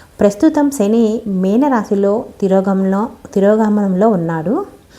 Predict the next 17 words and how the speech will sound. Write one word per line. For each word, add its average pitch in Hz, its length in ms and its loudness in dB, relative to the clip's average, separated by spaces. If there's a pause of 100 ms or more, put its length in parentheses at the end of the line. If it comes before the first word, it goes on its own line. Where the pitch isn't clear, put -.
(600)
జూలై 285 340 2
ఒకటి, 214 360 -2
ముప్పై 226 540 -4
ఒకటిన, 196 720 -2
అంటే 190 280 2
ఈరోజు 233 680 2
శని 262 640 -2 (140)
గురు 254 380 2 (380)
వంద 196 280 0
డిగ్రీల 196 420 -2
దూరంలో 180 480 -2
ఉంటారు. 175 440 -4 (520)
దీంతో 185 400 -2 (100)
అరుదైన 208 340 2
యోగం 202 360 0
మనకి 185 240 -4
ఏర్పడుతుంది. 175 720 -4